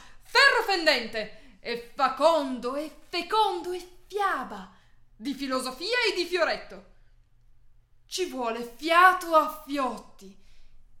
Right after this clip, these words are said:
finezza e fino alla finitezza, fomentarsi, flessuoso, fluente, fluido, fuoco.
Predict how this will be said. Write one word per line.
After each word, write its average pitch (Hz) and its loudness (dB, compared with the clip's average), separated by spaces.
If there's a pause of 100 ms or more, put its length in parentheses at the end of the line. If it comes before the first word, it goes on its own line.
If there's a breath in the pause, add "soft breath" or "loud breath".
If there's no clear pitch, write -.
(140)
finezza 277 -12 (600)
e 254 -6
fino 381 0
alla 285 2
finitezza, 247 -8 (520)
fomentarsi, 226 -6 (500)
flessuoso, 202 -14 (100)
fluente, 269 -8
fluido, 320 -8 (880)
fuoco. 190 -12